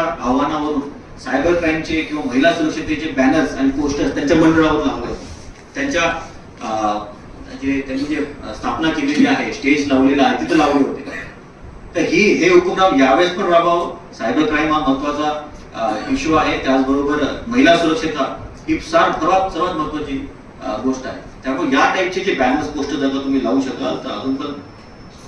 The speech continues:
अ, चांगली गोष्ट आहे. अ, न्यू परमिशन बाबत एक, अ, अ, बोलण्यात आलं.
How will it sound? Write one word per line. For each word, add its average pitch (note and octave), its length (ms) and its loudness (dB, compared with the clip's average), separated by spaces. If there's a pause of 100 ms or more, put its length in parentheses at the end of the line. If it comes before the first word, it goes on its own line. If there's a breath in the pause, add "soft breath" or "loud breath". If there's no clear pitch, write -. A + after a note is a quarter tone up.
(220)
अ, G#2 180 -12
चांगली B2+ 240 4
गोष्ट B2+ 220 4
आहे. - 120 -6 (1040)
अ, A2 240 -4
न्यू F3+ 140 0
परमिशन G3 460 2
बाबत F3+ 380 0
एक, F3 220 -4
अ, D#3+ 140 0 (400)
अ, A2+ 240 -4
बोलण्यात C#3 300 4
आलं. B2+ 180 0